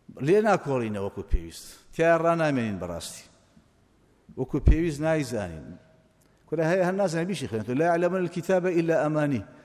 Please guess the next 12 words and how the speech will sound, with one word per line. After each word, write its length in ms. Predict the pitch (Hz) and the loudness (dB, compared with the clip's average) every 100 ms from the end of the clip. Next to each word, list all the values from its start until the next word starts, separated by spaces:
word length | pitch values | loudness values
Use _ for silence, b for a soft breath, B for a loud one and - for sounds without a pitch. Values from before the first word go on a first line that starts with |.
| B B B - | B B B 0
هەیەی 220 | 208 185 | 0 2
هەر 80 | 202 214 | 0 2
نازانی 280 | 135 131 120 | 2 0 2
بیخوێنێتەوە، 360 | 117 120 143 | 0 0 -2
ئەمە 120 | 160 98 | -2 -2
هیچ. 120 | 107 - B B B - | -6 -12 B B B -4
هەر 80 | 208 | -4
شتێکی 240 | - 156 156 160 | -2 -2 -2 -2
بەس 120 | 311 | -2
خوێندنەوە 320 | - 190 156 139 | 0 0 2 2
کە 60 | 123 | 0
یەزانی. 360 | 104 92 90 | -2 -4 -6